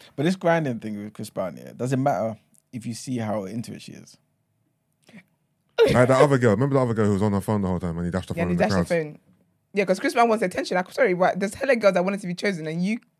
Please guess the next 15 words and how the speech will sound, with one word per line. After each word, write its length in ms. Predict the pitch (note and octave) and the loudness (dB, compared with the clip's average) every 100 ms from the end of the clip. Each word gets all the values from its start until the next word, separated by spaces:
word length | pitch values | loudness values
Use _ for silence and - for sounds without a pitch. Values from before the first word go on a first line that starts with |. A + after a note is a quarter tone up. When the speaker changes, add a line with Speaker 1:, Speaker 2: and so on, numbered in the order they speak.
| - | -4
Speaker 3:
are 180 | - - | 2 2
up 100 | F#3 | 2
here, 120 | F#3 | 0
you're 240 | D#3 D#3+ - | -2 -2 -4
on 80 | |
your 100 | E3+ | -6
phone. 320 | F3 G#3+ C#3 - - - - | -4 -4 -4 -10 -18 -16 -8
Let 80 | |
me 60 | - | -6
Speaker 1:
Mm. 40 | |
Speaker 3:
see, 80 | G#3+ | -6
get 140 | F3+ G#3 | 0 -2
off 100 | - | -2
Snapchat, 300 | E3 D#3 - | -8 -8 -8
man. 200 | C#3+ | -12